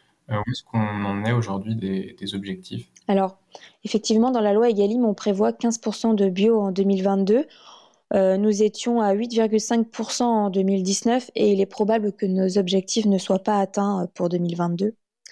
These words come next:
Speaker 2: Euh, on a le crédit d'impôt bio, par exemple, qui n'est aujourd'hui, euh,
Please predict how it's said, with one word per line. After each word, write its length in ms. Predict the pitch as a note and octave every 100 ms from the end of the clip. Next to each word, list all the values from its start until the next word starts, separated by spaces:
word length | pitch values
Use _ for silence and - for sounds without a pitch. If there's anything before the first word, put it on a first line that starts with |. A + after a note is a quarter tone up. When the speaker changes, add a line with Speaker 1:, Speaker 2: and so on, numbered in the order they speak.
| - - - - _ -
Speaker 2:
Euh, 400 | F#3+ F#3 F3+ F3 F3 F3 F3+ F#3 F#3+
on 160 | G3 G#3
a 80 |
le 120 | G#3 G#3
crédit 300 | - A3 A3+
d'impôt 340 | A#3+ A#3 A#3+
bio, 260 | G3+ G#3 A3+
par 160 | F#3
exemple, 280 | F3+ F3+ F3+
qui 180 | - G3+
n'est 120 | F#3
aujourd'hui, 600 | F#3 F#3+ F#3+ F3+ G#3 G#3+ G3+
euh, 200 | F3+